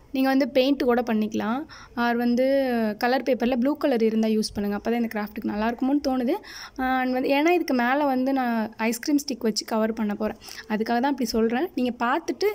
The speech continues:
இந்த கலர் காம்பினேஷன் எப்படி இருக்குன்னு சொல்லுங்க. அப்படி வேற ஏதாச்சும் உங்களுக்கு கலர் பிடிச்சிருந்துச்சுன்னா அந்த கலர் யூஸ் பண்ணிக்கோங்க. ஓகே, இப்போ ஃபுல்லா வந்து கவர் பண்ணிட்டு கீழே வந்து இந்த மாதிரி மடிச்சு செல்லோ டேப் போட்டு ஒட்டுறேன். இந்த கிஃப்ட்லாம் பேக் பண்ணும்போது பார்த்துருப்பீங்கல்ல, ஒரு நாலு சைடும் மடிச்சு செல்லோ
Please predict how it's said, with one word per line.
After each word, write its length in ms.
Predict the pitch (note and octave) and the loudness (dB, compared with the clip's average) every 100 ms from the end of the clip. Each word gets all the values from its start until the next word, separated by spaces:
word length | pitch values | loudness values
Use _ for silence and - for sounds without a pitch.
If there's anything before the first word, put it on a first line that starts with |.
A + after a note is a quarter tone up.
| C#4+ | 0
இந்த 100 | B3 | 2
கலர் 220 | A#3 B3 B3 | 2 2 2
காம்பினேஷன் 400 | A#3 A3+ A3 A3+ | 0 0 0 -2
எப்படி 160 | G#3+ A3+ | -2 -2
இருக்குன்னு 240 | G#3+ A3 A3+ | 0 0 0
சொல்லுங்க. 300 | G#3 G#3+ A#3+ G4+ - - | -2 -2 -2 -4 -8 -14
அப்படி 180 | - C#4+ | -4 2
வேற 140 | D4 D4 D4+ | 4 4 4
ஏதாச்சும் 240 | D4+ D#4+ | 2 2
உங்களுக்கு 200 | C#4 A#3+ | 0 2
கலர் 160 | B3 A#3+ | 0 2
பிடிச்சிருந்துச்சுன்னா 560 | A#3 A3+ A#3 A3+ - G#4 C#4 | 0 0 0 -2 -4 -4 0
அந்த 140 | B3+ A#3+ | 0 2
கலர் 180 | A#3 A3 | 2 2
யூஸ் 140 | G#3 - | 0 -2
பண்ணிக்கோங்க. 340 | G3+ G#3 G#3 - - - - A#3+ | -2 -2 -6 -10 -16 -18 -2 -2
ஓகே, 180 | A#3 A3+ | 0 -2
இப்போ 140 | - - | -2 0
ஃபுல்லா 200 | C#4 D4+ | 0 2
வந்து 160 | C#4 C4+ | 2 2
கவர் 180 | A#3 A#3 | 2 2
பண்ணிட்டு 300 | B3 G#3+ B3 E4+ - | 0 0 0 0 2
கீழே 200 | E4 D#4+ | 2 4
வந்து 140 | B3 C4 | 2 2
இந்த 80 | A#3+ | 2
மாதிரி 140 | A3 A#3+ | 2 2
மடிச்சு 340 | G#3+ A#3 - D#4+ C#4+ | 2 0 -2 -2 0
செல்லோ 220 | A#3 B3 B3 | 2 2 0
டேப் 160 | A#3 | -4
போட்டு 180 | G#3+ A#3 | -4 -2
ஒட்டுறேன். 260 | G#3+ - - - - | -4 -6 -14 -14 -4
இந்த 100 | A#3+ A3+ | -2 0
கிஃப்ட்லாம் 400 | - - D4+ C#4+ | -2 0 0 2
பேக் 180 | B3+ B3 | -2 -2
பண்ணும்போது 280 | A#3+ A3+ A#3 A3 | 0 2 2 -2
பார்த்துருப்பீங்கல்ல, 560 | G#3+ G#3+ G#3+ G#3+ A#3+ A#3 - | -2 -2 -2 0 0 0 0
ஒரு 140 | A3 A3 G#3+ A3 | 2 2 0 0
நாலு 180 | A#3 C4 C4 | 0 0 0
சைடும் 220 | C4 C4 | 0 2
மடிச்சு 320 | A#3 B3 - F4+ G4+ - - | 2 0 0 0 -2 -6 -4
செல்லோ 180 | B3 | 0